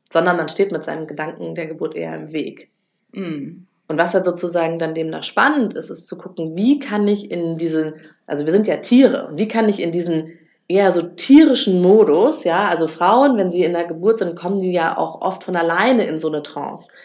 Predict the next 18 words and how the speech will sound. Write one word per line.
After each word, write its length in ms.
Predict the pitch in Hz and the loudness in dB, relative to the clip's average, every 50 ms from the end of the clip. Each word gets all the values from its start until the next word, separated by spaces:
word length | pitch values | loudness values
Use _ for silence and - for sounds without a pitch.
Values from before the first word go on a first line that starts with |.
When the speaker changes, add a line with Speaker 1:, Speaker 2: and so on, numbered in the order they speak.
| - | -14
Speaker 2:
Mhm. 680 | - 185 185 180 175 175 190 214 208 208 - - - _ _ _ _ _ _ _ _ _ _ - | -10 -8 -8 -6 -6 -6 -6 -8 -8 -8 -12 -18 -20 _ _ _ _ _ _ _ _ _ _ -10
Speaker 1:
Wir 260 | 170 170 196 262 277 | -6 0 4 6 6
in 80 | 240 | 6
unserer 200 | 196 175 175 165 | 6 4 4 2
Gesellschaft 460 | 160 165 165 190 190 202 196 175 - - | 4 6 6 6 6 6 4 2 0 -2
haben 140 | 156 151 | -6 -8
Schwierigkeiten, 640 | 147 - 156 196 294 294 233 220 - 175 165 160 170 | -4 2 4 6 8 8 6 6 4 2 2 2 2
in 100 | 165 156 | 0 -2
diesen 220 | 151 151 151 151 147 | -2 -4 -4 -6 -6
Trancezustand 680 | - 170 175 190 185 185 - 180 - - 160 151 147 147 | -4 -2 -2 -2 -2 -4 -8 -10 -8 -8 -8 -8 -8 -8
zu 180 | - - - | -10 -12 -12
kommen, 680 | - - 170 190 240 254 220 233 277 302 - - - - _ _ - | -6 -2 2 2 4 4 4 2 2 0 -2 -6 -16 -20 _ _ -4
weil 420 | 147 151 160 175 208 240 254 233 | 2 4 4 6 8 6 6 6
wir 100 | 208 180 | 6 4
so 100 | 180 180 | 4 4
im 120 | 160 160 | 2 0
Kopf 360 | - - - 294 - - - - | -2 -6 -6 -6 -6 -8 -12 -12
sind. 520 | - - - - - 185 180 - - - | -12 -10 -10 -12 -12 -14 -16 -18 -20 -20